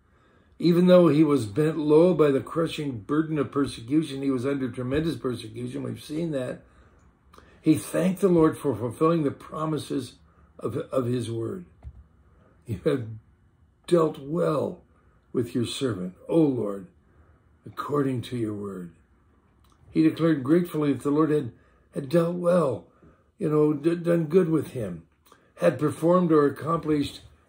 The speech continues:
good in his, in, in, in his life. And the psalmist was, was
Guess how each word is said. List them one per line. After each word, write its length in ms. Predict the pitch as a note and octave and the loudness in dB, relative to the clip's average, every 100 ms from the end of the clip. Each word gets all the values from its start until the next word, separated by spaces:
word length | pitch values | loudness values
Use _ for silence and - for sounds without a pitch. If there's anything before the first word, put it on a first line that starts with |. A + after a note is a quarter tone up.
| - C3 | -16 -6
good 300 | E3+ F#3 F#3+ | 2 4 4
in 120 | E3+ | 4
his, 380 | D3+ C3+ A2+ - - _ _ - - | 2 0 -4 -10 -20 _ _ -20 -8
in, 180 | C#3 C#3+ | -6 -6
in, 360 | C3 D#3 D#3 | -8 -10 -10
in 180 | - D3+ | -8 -4
his 260 | C#3+ A#2+ B2 | -4 -4 -4
life. 460 | C#3 F3+ F#3 - - _ _ _ _ _ _ _ _ - | -4 -2 -2 -6 -18 _ _ _ _ _ _ _ _ -6
And 200 | D3 D#3 | -2 0
the 100 | C#3+ | 0
psalmist 540 | - E3+ F3+ F3+ C3 | 0 0 2 4 2
was, 200 | C#3+ D3+ | 2 0
was 320 | D3+ D#3+ B2 | 0 0 -2